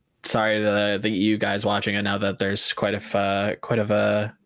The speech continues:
a good amount of people that try to consume, uh, content in the E U, but yeah, it's probably my weakest region out of, uh, out of all of 'em. Um, that or N A, strangely enough. Um, but there are a lot of names here that I do know.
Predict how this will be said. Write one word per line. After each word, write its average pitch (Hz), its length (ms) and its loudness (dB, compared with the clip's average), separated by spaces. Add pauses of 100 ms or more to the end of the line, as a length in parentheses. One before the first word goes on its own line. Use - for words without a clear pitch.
(200)
a 240 60 0
good 233 160 2
amount 170 160 2
of 160 60 -4
people 143 220 2
that 123 200 4
try 131 160 2
to 117 80 2
consume, 113 520 0
uh, 110 200 0
content 107 460 -2
in 104 100 -2
the 95 80 2
E 104 140 2
U, 101 200 2
but 101 280 0 (420)
yeah, 95 260 0
it's - 80 -4
probably 98 260 -2
my 98 140 -2
weakest 104 400 0
region 101 320 -2
out 95 140 -2
of, 98 180 -6
uh, 98 60 0
out 90 320 0
of 98 80 -4
all 101 180 4
of 110 80 0
'em. 127 240 0 (580)
Um, 101 420 -2
that 110 200 0
or 107 80 2
N 104 160 2
A, 104 300 0
strangely 104 440 0
enough. 101 520 -2
Um, 107 480 0
but 113 260 0
there 135 140 2
are 147 180 4
a 143 60 4
lot 135 160 4
of 117 80 0
names 120 200 0
here 120 120 2
that 107 120 2
I 95 60 0
do 104 220 0
know. 101 280 -2